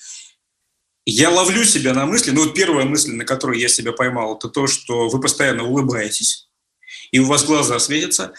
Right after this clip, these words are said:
А вторая мысль, мы когда только-только с вами связались, а, ну, мы только первый раз друг друга увидели. Конечно, мы еще совершенно друг друга не знаем, у нас разговор еще не начался, и мы закрыты друг от друга.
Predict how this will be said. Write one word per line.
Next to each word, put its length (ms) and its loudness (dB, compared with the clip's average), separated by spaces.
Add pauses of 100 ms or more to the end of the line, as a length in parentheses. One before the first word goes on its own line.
(220)
А 80 4
вторая 360 2
мысль, 260 0
мы 100 0
когда 220 4
только-только 540 0
с 100 0
вами 180 0
связались, 680 0 (320)
а, 1000 0
ну, 120 4
мы 200 4
только 420 0
первый 260 4
раз 160 2
друг 220 0
друга 220 -2
увидели. 440 0
Конечно, 440 2
мы 160 4
еще 180 2
совершенно 420 2
друг 200 -2
друга 220 2
не 100 2
знаем, 340 2
у 20 -4
нас 220 0
разговор 440 0
еще 220 0
не 80 -6
начался, 580 0 (260)
и 80 4
мы 300 4
закрыты 520 2
друг 260 -2
от 160 -2
друга. 360 0